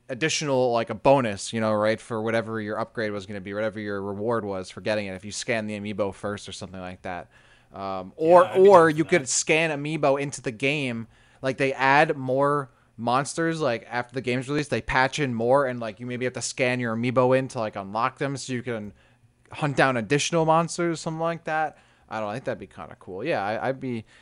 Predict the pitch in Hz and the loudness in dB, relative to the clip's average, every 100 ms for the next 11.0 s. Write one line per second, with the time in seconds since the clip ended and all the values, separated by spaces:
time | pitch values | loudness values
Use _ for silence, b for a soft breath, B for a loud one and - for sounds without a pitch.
0 | b b 123 170 156 160 131 123 107 117 | b b 0 0 2 -2 -4 -6 -6 -2
1 | 120 104 101 123 127 123 123 120 117 117 | -2 -2 -4 -4 -2 -4 -4 -2 -2 -2
2 | 120 131 123 117 120 123 127 131 123 110 | -4 -2 -2 -2 -4 -2 0 2 2 2
3 | 127 127 151 139 131 135 131 135 135 - | 0 0 -2 -2 -2 0 4 4 2 -4
4 | b b 127 123 127 - 131 131 127 127 | b b -4 -4 -4 -4 -2 0 -2 -6
5 | _ _ _ _ _ _ _ _ _ 120 | _ _ _ _ _ _ _ _ _ -20
6 | 127 120 120 110 104 113 117 117 101 147 | -16 -12 -12 -14 -16 -14 -8 -6 -4 0
7 | 190 196 135 123 127 147 226 165 143 123 | 0 -2 -6 -8 -8 -6 -4 -4 -6 -8
8 | 120 120 - 117 107 101 _ - 135 131 | -10 -12 -14 -14 -14 -18 _ -12 -10 -8
9 | 123 120 120 117 120 117 120 110 - 117 | -6 -6 -8 -10 -12 -12 -12 -14 -10 -12
10 | 104 123 117 - 123 - 123 139 110 | -10 -12 -12 -12 -14 -12 -8 -8 -8